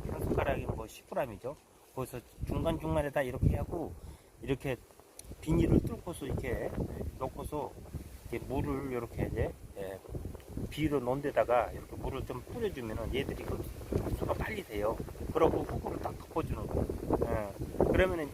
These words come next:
양분도 잘 먹고 잘 크거든요. 자, 그런 것이 요령이고요. 아, 그래서 이제 그 오늘은 이제 이 영상 보시면은 아직까지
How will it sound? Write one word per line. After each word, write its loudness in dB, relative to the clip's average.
양분도 4
잘 6
먹고 4
잘 -6
크거든요. 0
자, 2
그런 4
것이 0
요령이고요. 4
아, 8
그래서 6
이제 4
그 0
오늘은 4
이제 0
이 -6
영상 6
보시면은 -4
아직까지 2